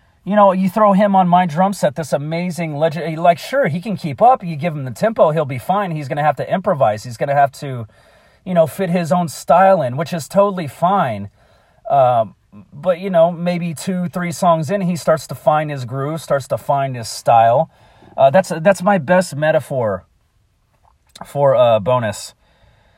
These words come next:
You know, he, he's been the coach. Yes, last year we missed the playoffs. It was a shitty year. But the year prior,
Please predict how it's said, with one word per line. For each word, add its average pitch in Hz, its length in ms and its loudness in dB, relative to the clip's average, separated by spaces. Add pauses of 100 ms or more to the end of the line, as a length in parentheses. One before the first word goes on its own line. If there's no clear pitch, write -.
(340)
You 135 140 -6
know, 135 160 4
he, 151 180 -4
he's 139 400 -10
been 156 140 -4
the 156 60 -4
coach. 160 340 2
Yes, 143 340 -2
last 151 340 0
year 151 140 -4
we 139 100 -6
missed 135 280 -4
the 143 80 -6
playoffs. 117 480 0
It 120 80 -10
was 120 160 -10
a 117 40 -8
shitty 135 480 -8
year. 147 200 -4
But 127 140 -10
the 160 60 -6
year 175 280 -4
prior, 165 720 0